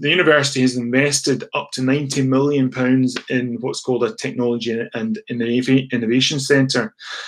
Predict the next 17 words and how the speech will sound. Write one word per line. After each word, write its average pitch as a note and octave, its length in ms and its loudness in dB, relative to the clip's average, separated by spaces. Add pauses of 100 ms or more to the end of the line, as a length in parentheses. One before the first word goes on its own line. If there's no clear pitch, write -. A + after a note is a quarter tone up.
(160)
and C#3+ 120 0
that F#3+ 160 4
is D#3 220 -2
bringing D3+ 380 2
together B2+ 520 4
quite C3 420 2
a, A#2+ 340 -4
you C3 100 -2
know, A2 240 0 (320)
a, B2 120 -4 (320)
a - 80 -10
kind C3 140 0
of B2+ 160 2
vast C#3+ 460 0
ecosystem C3+ 760 -2
of A#2+ 280 -2
both, B2+ 340 6